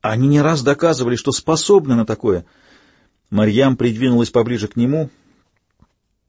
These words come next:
Если они посмеют напасть на него, она порвет их на клочки голыми руками.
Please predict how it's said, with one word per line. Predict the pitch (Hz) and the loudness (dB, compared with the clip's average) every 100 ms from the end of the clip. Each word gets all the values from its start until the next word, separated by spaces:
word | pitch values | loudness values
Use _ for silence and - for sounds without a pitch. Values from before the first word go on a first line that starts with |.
| _ | _
Если | 107 107 117 | -6 -2 0
они | 117 | 0
посмеют | 123 - 120 104 | 0 -2 -2 0
напасть | 117 - 143 | -2 0 -2
на | 113 | -2
него, | 104 98 | -2 0
она | 101 123 | 0 -2
порвет | - 135 131 135 190 | -2 -2 0 2 2
их | 160 - | 0 -2
на | 139 | -4
клочки | 143 151 - - 117 | -2 -4 -6 -6 -4
голыми | 92 139 139 | 0 0 0
руками. | 147 165 135 95 85 | -2 0 0 -2 -4